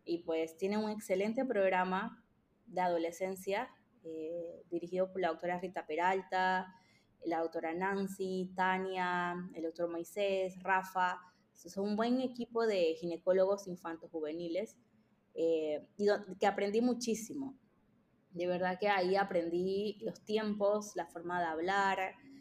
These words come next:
cómo debe, cómo debo manejar esa, esa consulta del adolescente, ¿no? Ya una vez acá en Argentina es otro target, es otra población, eh,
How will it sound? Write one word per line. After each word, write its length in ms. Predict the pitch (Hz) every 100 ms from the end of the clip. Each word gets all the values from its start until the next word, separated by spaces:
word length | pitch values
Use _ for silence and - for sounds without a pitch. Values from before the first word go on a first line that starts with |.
| - _ _
cómo 200 | 202 202 202
debe, 420 | 208 202 202 202
cómo 240 | 226 233
debo 160 | 233 240
manejar 580 | 220 175 175 185 185 190
esa, 640 | 185 - 185 180 180 -
esa 240 | 196 220 214
consulta 640 | 185 - 240 226 202 185
del 140 | 170
adolescente, 640 | 160 156 160 185 156 131 147
¿no? 280 | 220 180 - - _ - - - - _ _ - 190
Ya 180 | 202
una 240 | 226 233 226
vez 220 | 233 240
acá 260 | 214 220 220
en 100 | 226
Argentina 680 | 220 185 185 208 208 208 -
es 280 | 185 - - _
otro 380 | - 202 214 208
target, 480 | 190 180 180 185 185 _
es 260 | - 175 - -
otra 340 | 208 202 214
población, 880 | 214 208 202 202 196 185 180 180 190 _ _ _ _ _ -
eh, 520 | 170 170 165 160 151